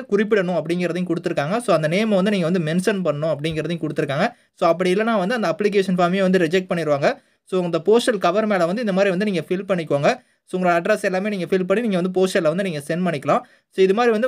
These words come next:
ஒரு ஒரு மாவட்டத்துக்கும் இந்த நோட்டிஃபிகேஷன் வந்து விட்டுட்டு இருக்காங்க. இப்போ வந்து பார்த்தீங்கன்னா, ஒரு பதினோரு டிஸ்ட்ரிக்ட் வந்து ரிலீஸ் பண்ணிட்டாங்க. இதுக்கப்புறம் வந்து பார்த்தீங்கன்னா, உங்களுக்கு வேற வேற டிஸ்ட்ரிக்ட் வந்து நோட்டிஃபிகேஷன் வரும்.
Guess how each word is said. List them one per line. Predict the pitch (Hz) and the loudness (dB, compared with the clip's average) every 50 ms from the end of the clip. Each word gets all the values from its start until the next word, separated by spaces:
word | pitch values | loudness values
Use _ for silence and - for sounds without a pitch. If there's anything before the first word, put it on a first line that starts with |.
| 233 175 | 2 2
ஒரு | 175 190 220 240 | 2 4 4 4
ஒரு | 240 233 208 | 4 4 2
மாவட்டத்துக்கும் | 190 202 214 208 208 240 233 226 | 2 2 0 0 0 0 0 0
இந்த | 202 180 | 2 2
நோட்டிஃபிகேஷன் | 190 202 208 202 214 185 180 175 180 185 | 2 2 2 2 2 0 0 0 0 0
வந்து | 190 185 | 0 0
விட்டுட்டு | 175 180 208 185 185 | 0 0 2 2 2
இருக்காங்க. | 180 143 160 175 208 220 | 0 0 0 0 0 0
இப்போ | 180 185 - 196 | -2 -2 0 -2
வந்து | 196 208 214 | 0 0 0
பார்த்தீங்கன்னா, | 202 185 160 185 220 240 | 0 0 0 0 0 0
ஒரு | 208 185 | 0 2
பதினோரு | 180 165 175 202 233 226 202 | 2 2 4 4 4 2 2
டிஸ்ட்ரிக்ட் | 180 165 175 - 190 185 190 | 2 0 0 -2 0 2 2
வந்து | 190 196 180 | 2 2 2
ரிலீஸ் | 160 170 190 190 190 | 2 2 2 0 0
பண்ணிட்டாங்க. | - 160 156 180 190 180 165 139 143 196 269 - _ _ _ _ - | -4 -8 -6 -6 -2 -2 -2 0 0 -2 -4 -4 _ _ _ _ -6
இதுக்கப்புறம் | 180 170 196 196 202 202 240 247 254 | -2 0 2 2 2 2 2 0 0
வந்து | 247 226 214 220 | 0 0 0 0
பார்த்தீங்கன்னா, | 202 190 180 180 185 233 | 0 0 0 0 0 -2
உங்களுக்கு | 233 220 196 175 156 | 0 -2 0 0 2
வேற | 160 170 180 185 | 2 2 2 2
வேற | 185 185 175 | 0 -2 -2
டிஸ்ட்ரிக்ட் | 170 175 - - 214 185 190 | -4 -4 -4 -2 0 0 0
வந்து | 196 196 | 0 2
நோட்டிஃபிகேஷன் | 185 190 190 202 190 190 180 165 160 165 151 | 2 2 2 2 0 0 0 0 -2 -2 0
வரும். | 147 147 143 165 226 262 | 2 4 4 4 2 0